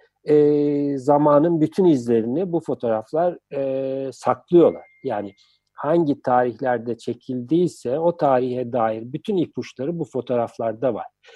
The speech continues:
Yani işte yetmişli yıllarda çekilmişse işte insanların bol paçalı, yani geniş paçalı, İspanyol paçalı pantolonlar giyiyorlarsa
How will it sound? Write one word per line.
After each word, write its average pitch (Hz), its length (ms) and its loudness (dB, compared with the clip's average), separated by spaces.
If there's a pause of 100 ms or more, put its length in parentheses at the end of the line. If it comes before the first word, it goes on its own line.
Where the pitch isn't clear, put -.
(160)
Yani 120 360 -2 (240)
işte - 160 -8
yetmişli 160 500 -2
yıllarda 127 460 2
çekilmişse 151 800 0 (220)
işte - 240 -8
insanların 143 800 0
bol 151 340 2
paçalı, 113 500 -2
yani 117 320 -2
geniş 131 340 -6
paçalı, 113 380 -6
İspanyol 135 500 -2
paçalı 120 520 -4
pantolonlar 123 680 0
giyiyorlarsa 135 880 0